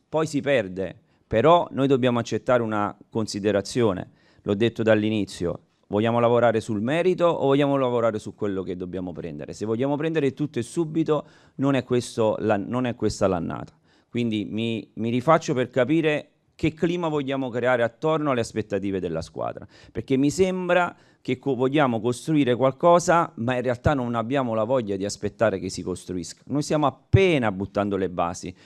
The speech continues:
per un progetto, stiamo appena buttando le basi per avere una fond-, fondamenta solide. E, e quindi io vorrei ristabilire con voi quel pacifico e quella volontà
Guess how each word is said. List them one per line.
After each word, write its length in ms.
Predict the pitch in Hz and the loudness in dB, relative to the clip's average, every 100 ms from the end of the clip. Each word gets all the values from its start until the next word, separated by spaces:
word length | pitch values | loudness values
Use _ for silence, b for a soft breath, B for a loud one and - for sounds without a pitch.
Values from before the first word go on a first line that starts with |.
| b | b
per 180 | 98 98 | -4 -2
un 100 | 98 | -2
progetto, 640 | - 90 80 80 - 76 | -2 -4 -4 -6 -6 -14
stiamo 320 | - 120 127 | -4 -2 0
appena 600 | 127 - 196 202 170 131 - B B | -2 2 4 4 2 0 -2 B B
buttando 460 | - 113 143 143 135 | -8 -2 2 2 2
le 120 | 123 | 0
basi 360 | 113 147 151 123 | 2 2 2 0
per 140 | 113 | 2
avere 240 | 113 131 | 4 4
una 160 | 120 113 | 4 0
fond-, 340 | 120 117 - | -2 -6 -6
fondamenta 640 | 104 123 120 110 113 107 104 | -4 -2 0 0 -2 -4 -4
solide. 500 | - 87 85 - - b b b b b | -2 -4 -4 -8 -14 b b b b b
E, 640 | - 110 117 110 104 101 - | -4 0 2 2 2 0 -2
e 160 | 123 | -4
quindi 600 | - 180 190 180 170 - _ - | 0 2 2 0 -4 -6 _ -4
io 220 | 151 165 | 2 4
vorrei 340 | 143 143 151 | 4 4 4
ristabilire 760 | 135 135 - 143 127 156 175 147 | 4 2 4 2 4 0 0 0
con 220 | 127 127 | 0 2
voi 480 | 151 175 180 170 139 | 2 4 2 0 -2
quel 600 | 139 139 131 127 120 113 _ | 2 2 4 2 2 -2 _
pacifico 920 | 123 123 - 190 123 117 98 98 - | 2 2 2 -2 0 0 2 2 0
e 100 | - | -6
quella 240 | - 120 117 | 0 4 6
volontà 760 | 117 120 120 120 160 147 95 | 6 4 4 2 2 2 2